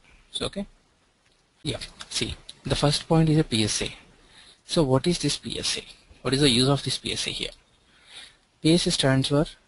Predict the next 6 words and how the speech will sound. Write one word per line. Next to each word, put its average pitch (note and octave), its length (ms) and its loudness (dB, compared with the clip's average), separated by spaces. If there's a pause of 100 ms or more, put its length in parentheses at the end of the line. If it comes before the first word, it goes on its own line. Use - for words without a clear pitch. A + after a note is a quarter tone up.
(160)
Persistence - 1900 -4 (440)
Staging B2 640 -2 (1040)
Area. G#2 400 0 (640)
Okay. C#3+ 260 -2 (2250)
Second B2+ 400 0
one. A2+ 160 -4